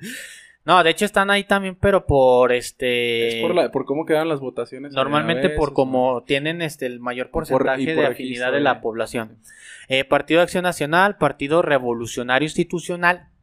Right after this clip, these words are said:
Speaker 1: pri. Partido de la Revolución Democrática, P R D.
Speaker 2: P R D.
Speaker 1: Partido del Trabajo,
Speaker 2: <laughs>
Speaker 1: P T.
Speaker 2: P T.
Speaker 1: Partido Verde Ecologista de México.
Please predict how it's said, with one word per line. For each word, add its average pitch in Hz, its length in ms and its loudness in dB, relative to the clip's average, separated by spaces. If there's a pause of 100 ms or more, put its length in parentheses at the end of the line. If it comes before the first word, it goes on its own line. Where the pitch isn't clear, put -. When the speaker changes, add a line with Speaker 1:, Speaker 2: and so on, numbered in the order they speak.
(120)
Speaker 1:
pri. 123 360 -2 (600)
Partido 214 460 6
de 254 120 6
la 143 120 4
Revolución 104 560 -4
Democrática, - 800 -10 (200)
P 156 220 2
R 120 100 2
D. 104 120 0
Speaker 2:
P 104 80 -4
R - 80 -12
D. 92 120 -20 (800)
Speaker 1:
Partido 240 480 4
del 143 220 4
Trabajo, - 480 0
Speaker 2:
<laughs> - 960 -8
Speaker 1:
P 151 160 2
T. - 220 -2
Speaker 2:
P - 0 -
T. 92 260 -16 (800)
Speaker 1:
Partido 262 560 2
Verde 185 400 2
Ecologista 107 800 2
de 117 100 0
México. - 580 -12